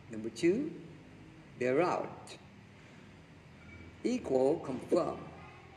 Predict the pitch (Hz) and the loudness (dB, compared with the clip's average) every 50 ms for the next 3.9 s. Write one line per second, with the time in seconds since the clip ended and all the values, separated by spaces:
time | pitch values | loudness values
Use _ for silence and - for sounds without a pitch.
0 | - - - - - - - - - - - - - - - - - - - - | -18 -18 -18 -20 -20 -20 -20 -20 -20 -20 -20 -20 -20 -20 -20 -20 -20 -20 -20 -20
1 | - - - - - - - - - - - - - - - - 131 131 131 165 | -20 -20 -20 -20 -20 -20 -20 -20 -20 -20 -20 -20 -20 -10 -2 0 0 2 4 2
2 | 190 214 185 - - - - - - - - - - - - - - - - - | 2 2 2 0 0 0 0 -4 -8 -12 -16 -18 -20 -20 -20 -20 -20 -20 -20 -20
3 | - - - - 151 165 151 147 180 247 269 233 - - 147 - - - | -20 -10 -2 4 4 4 4 4 2 0 0 0 -2 -2 -4 -4 -4 -6